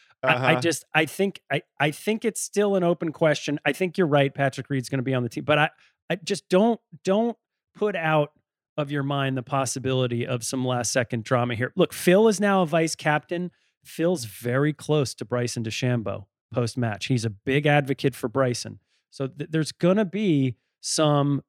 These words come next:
Speaker 1: uh, you know, uh, some behind the scenes machinations that we aren't totally clear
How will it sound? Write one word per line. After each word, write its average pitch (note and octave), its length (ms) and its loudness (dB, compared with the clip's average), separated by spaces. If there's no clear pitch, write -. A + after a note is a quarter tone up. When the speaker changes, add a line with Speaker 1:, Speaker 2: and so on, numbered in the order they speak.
Speaker 1:
uh, - 180 0
you D#3 200 4
know, B2+ 160 6
uh, C3+ 160 -4
some C#3 220 0
behind D3 340 2
the C#3+ 60 2
scenes D3+ 400 0
machinations C#3 1080 0
that C#3 200 4
we D3 320 -4
aren't D#3+ 240 0
totally G3+ 640 2
clear C#3 520 -6